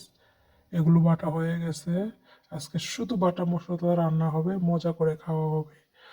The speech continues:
আর এখানে আমি এই যে মশলাগুলো বেটে নিলাম, পেঁয়াজ, আর এখানে চি-, চিংড়ি মাছ, সরপুঁটি, কলা ভাজি করব, কলা কুচি করে নিয়েছি। তো এখানে তেল দিয়ে দিলাম, দিয়ে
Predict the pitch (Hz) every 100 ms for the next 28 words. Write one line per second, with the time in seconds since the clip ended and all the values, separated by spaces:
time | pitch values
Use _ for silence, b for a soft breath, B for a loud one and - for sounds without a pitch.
0 | B - 175 180 175 175 175 170 170 170
1 | 170 160 170 165 160 165 160 165 165 165
2 | 175 165 165 170 165 160 160 165 170 160
3 | 160 156 160 165 165 - - - - 175
4 | 170 170 170 190 - - B B B B
5 | B - 180 175 - 180 214 - 170 156
6 | 156 156 156 160 160 156 151 180 240 -
7 | 156 156 160 - 165 170 165 160 151 170
8 | 180 190 185 175 180 175 175 170 160 160
9 | 170 165 165 175 220 190 170 170